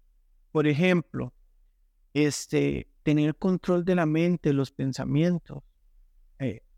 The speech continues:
todo, todo está formado por el número tres, por ejemplo, en la, la Trinidad, en las religiones o,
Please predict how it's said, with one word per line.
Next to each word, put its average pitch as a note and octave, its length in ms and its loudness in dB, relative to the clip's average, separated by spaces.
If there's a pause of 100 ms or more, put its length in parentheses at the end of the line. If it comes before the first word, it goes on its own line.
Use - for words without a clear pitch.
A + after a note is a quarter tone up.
(120)
todo, G#3+ 300 4
todo G#3 320 0
está G3 260 0
formado F3+ 480 0
por E3 200 -2
el C3+ 120 0
número D3+ 300 -2
tres, C#3+ 380 -2
por - 200 -14
ejemplo, C#3 480 -2
en C3+ 160 -6
la, B2+ 200 -6
la C3+ 140 0
Trinidad, C3+ 800 2
en B2+ 360 -4
las B2 140 -2
religiones C3+ 920 0
o, - 200 -14